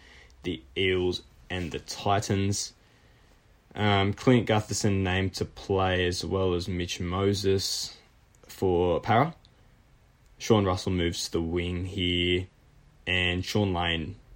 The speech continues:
moving to start into the back row with Davey on the bench is one that just sparks my interest a bit. Dill Brown not a, not too far away from returning. Even with Dejan Arce there, I still don't mind Sean Lane.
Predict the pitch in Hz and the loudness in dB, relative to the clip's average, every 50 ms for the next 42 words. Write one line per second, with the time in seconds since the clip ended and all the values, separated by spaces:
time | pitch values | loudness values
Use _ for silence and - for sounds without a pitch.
0 | - - - - 57 65 90 92 90 82 90 92 95 - - - - - 85 85 | -20 -20 -16 -14 -10 -6 -4 -4 -2 -2 -4 -4 -6 -8 -8 -8 -6 -4 -2 -2
1 | 87 85 82 - - 87 90 92 87 85 85 73 73 80 - - - 67 62 60 | -2 -2 -4 -6 -6 -6 -4 -4 -2 -4 -4 -4 -4 -6 -6 -6 -8 -6 -6 -6
2 | 58 62 69 78 78 - - - - - 82 80 87 82 73 71 71 71 - - | -6 -6 -6 -6 -8 -10 -12 -12 -10 -6 -6 -6 -6 -6 -8 -8 -8 -10 -8 -8
3 | 64 64 69 65 - - - - - - - - - - - - - - - - | -8 -8 -8 -8 -8 -10 -10 -12 -14 -20 -20 -20 -20 -20 -20 -20 -20 -20 -20 -20
4 | - _ - - 95 - - - 101 98 98 101 101 87 - 104 - - - - | -20 _ -14 -12 -10 -10 -10 -6 -6 -4 -2 -2 -2 -4 -4 -4 -4 -4 -6 -4
5 | - 98 95 98 - - - 101 90 90 90 92 - - 95 - - - 87 98 | -2 -2 -2 -2 -2 -2 -4 -2 -2 -2 -4 -6 -6 -8 -8 -8 -8 -4 -4 -4
6 | 95 92 - - 98 95 92 85 95 92 92 92 95 92 92 95 90 87 87 - | -4 -4 -6 -8 -8 -6 -6 -6 -4 -4 -4 -4 -4 -2 -2 0 0 -2 -2 -6
7 | - _ - - - 110 110 98 101 - - - 104 101 101 101 98 95 95 95 | -8 _ -12 -4 -2 0 0 0 -2 -4 0 2 2 4 4 2 2 0 -2 -4
8 | - - - _ _ _ _ _ _ _ _ - - - 92 92 90 87 90 87 | -6 -14 -20 _ _ _ _ _ _ _ _ -6 -2 0 2 2 2 2 2 0
9 | 85 - 92 87 87 87 - - - 92 92 92 90 90 95 107 123 135 - - | -2 -2 -4 -4 -4 -6 -8 -8 -6 -4 -2 -2 -2 0 0 0 -2 -2 -6 -6
10 | - - 107 113 117 113 104 101 98 87 - 92 92 95 92 95 90 90 87 - | 2 6 6 8 8 6 6 4 2 0 0 0 2 2 2 2 0 -2 -4 -6
11 | - - 82 90 90 92 - - 92 82 80 82 85 92 - - 85 90 87 82 | -6 -6 -4 -2 -2 -2 -2 -2 -2 -2 -2 -2 -4 -6 -4 -2 -2 0 0 -2
12 | 76 73 78 82 85 85 82 - - 85 85 82 82 85 85 87 92 104 | -2 -4 -4 -4 -4 -4 -6 -6 -6 -6 -6 -4 -4 -4 -4 -4 -4 -4